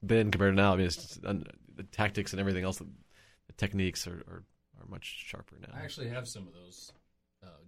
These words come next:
Speaker 2: D V Ds that have those on
Speaker 1: Yeah,
Speaker 2: there.
Speaker 1: I mean, it's,
Speaker 2: <laughs>
Speaker 1: I mean, the le-, I mean, the league has grown so much. I mean, it's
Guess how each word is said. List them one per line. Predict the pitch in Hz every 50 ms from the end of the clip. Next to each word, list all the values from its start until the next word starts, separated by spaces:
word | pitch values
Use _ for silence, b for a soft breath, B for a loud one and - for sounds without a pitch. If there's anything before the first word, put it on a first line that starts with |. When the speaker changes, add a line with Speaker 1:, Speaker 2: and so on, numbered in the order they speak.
| 92 90
Speaker 2:
D | 101 101
V | 95 92 92
Ds | 87 95 85 78 - - - - _ _ _ -
that | 92 98 101
have | 101 95 -
those | - 120 104 - - -
on | 131 117 101
Speaker 1:
Yeah, | 190 208 226 165 120 113
Speaker 2:
there. | 117 117 -
Speaker 1:
I | 147 156
mean, | 175
it's, | 180 170 - - - 123 B B B B B
Speaker 2:
<laughs> | B B B B B _
Speaker 1:
I | 233
mean, | 214 220 214 196
the | 185
le-, | 170 180 175 -
I | 160
mean, | 156 165 160 151
the | 147 143
league | 147 170 208 247
has | 196 123
grown | 101 120 117 107
so | 95 107
much. | 98 98 95 87 - -
I | 123
mean, | 113 113 120
it's | 127 127 - - -